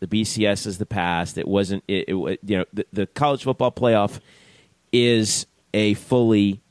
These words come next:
legit system. And I love the fact that it's, you know, our, our alma mater, U C F, that threw a wrench into the system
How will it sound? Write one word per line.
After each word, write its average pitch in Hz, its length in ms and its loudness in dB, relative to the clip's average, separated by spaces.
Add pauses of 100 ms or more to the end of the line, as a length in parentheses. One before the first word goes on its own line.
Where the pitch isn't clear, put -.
(360)
legit - 440 0
system. 80 500 -4 (220)
And 104 600 -2 (760)
I 113 160 0
love 131 340 0
the 120 100 4
fact 95 460 -4
that 95 220 -2
it's, - 340 -6 (560)
you 107 80 -2
know, 92 160 2
our, 113 260 2
our 110 320 2
alma 143 240 2
mater, 127 360 2
U 104 180 0
C 127 300 -2
F, 101 340 0 (800)
that 107 220 -2
threw 123 200 4
a 120 60 6
wrench 117 380 2
into 147 180 2
the 139 140 0
system 110 560 -2